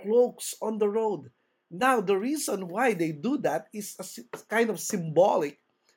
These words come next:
gesture to say, "We bow and we respect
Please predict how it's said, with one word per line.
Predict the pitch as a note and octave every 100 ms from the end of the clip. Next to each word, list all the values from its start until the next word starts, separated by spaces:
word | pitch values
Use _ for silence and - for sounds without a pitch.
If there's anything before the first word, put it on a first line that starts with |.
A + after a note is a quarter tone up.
| -
gesture | C3 G#3+ G#3 - - D#3
to | D#3
say, | D#3 - F3 C3 - _ _ _
"We | D3+ G3+ G#3
bow | D3 B2 E3 G3 G#3+ G3+ G3+ G#3 _ _
and | E3 D#3+ D3+
we | C#3+ G3 G3
respect | D#3+ D#3+ - _ G3+ G3+ -